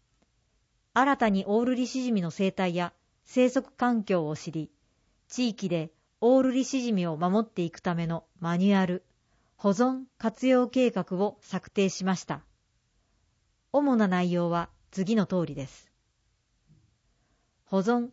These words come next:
活用計画、抜粋。国営アルプス安曇野公園に保護区、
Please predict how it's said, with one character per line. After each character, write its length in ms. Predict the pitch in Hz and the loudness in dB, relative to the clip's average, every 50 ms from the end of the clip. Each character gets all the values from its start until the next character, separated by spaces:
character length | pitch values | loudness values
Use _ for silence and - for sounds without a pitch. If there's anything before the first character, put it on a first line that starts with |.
| _ _ | _ _
活 320 | - - 196 - - 233 233 | -8 -8 -8 -6 -2 0 2
用 240 | 233 226 220 220 208 | 2 2 2 0 0
計 180 | - 233 214 | 0 0 0
画、 160 | 208 - 151 - - - - _ _ _ _ _ _ _ _ _ _ _ _ | 0 -2 -8 -10 -10 -18 -18 _ _ _ _ _ _ _ _ _ _ _ _
抜 120 | - 165 151 | -8 -8 -8
粋。 440 | - - - - 196 190 185 185 - _ _ _ _ _ _ _ _ _ _ _ _ _ _ _ _ _ _ _ _ _ _ _ _ _ _ _ _ _ _ _ _ _ _ _ _ | -8 -10 -8 -2 -2 -2 -2 -2 -8 _ _ _ _ _ _ _ _ _ _ _ _ _ _ _ _ _ _ _ _ _ _ _ _ _ _ _ _ _ _ _ _ _ _ _ _
国 320 | - - 208 196 - 262 269 | -4 -4 -2 0 4 4 4
営 160 | 254 254 254 | 4 4 2
ア 120 | - 240 247 | 0 0 0
ル 100 | 240 196 | 0 -2
プ 120 | - 175 | -4 -8
ス 220 | 147 - 165 147 - _ _ _ _ | -10 -8 -10 -10 -12 _ _ _ _
安 240 | - 175 165 170 214 | -6 -4 -2 0 2
曇 140 | 233 247 240 | 2 4 4
野 120 | 247 240 | 2 2
公 280 | 240 - 247 247 233 214 | 2 2 2 4 4 2
園 240 | 185 170 156 147 | 0 -2 -4 -8
に 160 | 147 147 143 - _ _ _ _ _ _ | -10 -12 -14 -16 _ _ _ _ _ _
保 180 | _ - 185 180 | _ -2 -2 0
護 200 | 165 208 220 226 | 2 2 0 0
区、 260 | 226 - - 147 - | -2 -6 -8 -8 -8